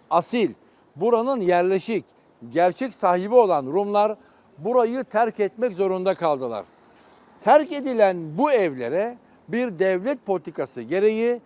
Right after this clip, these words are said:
az ileride bulunan, Üsküdar'a yakın Paşa Limanı'nda bulunan tütün fabrikasında çalışmak için Anadolu'dan getirilen taşralı insanlar,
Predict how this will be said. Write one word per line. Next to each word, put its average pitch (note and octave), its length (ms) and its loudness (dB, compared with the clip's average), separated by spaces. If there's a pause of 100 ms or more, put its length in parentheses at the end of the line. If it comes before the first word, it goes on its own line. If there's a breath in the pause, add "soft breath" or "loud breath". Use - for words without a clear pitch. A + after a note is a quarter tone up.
(280 soft breath)
az C4+ 280 4
ileride G#3+ 580 -2
bulunan, F3+ 400 -4
Üsküdar'a A#3 540 -4
yakın F#3+ 420 -2 (300 soft breath)
Paşa G3 240 0
Limanı'nda B3+ 720 -2
bulunan A#3+ 480 -4
tütün B3+ 400 -8
fabrikasında G#3+ 920 -2
çalışmak G3+ 640 -2
için A#3 380 -4 (440 loud breath)
Anadolu'dan B3 840 0
getirilen F#3+ 680 0 (440 soft breath)
taşralı G3+ 720 2
insanlar, E3 720 0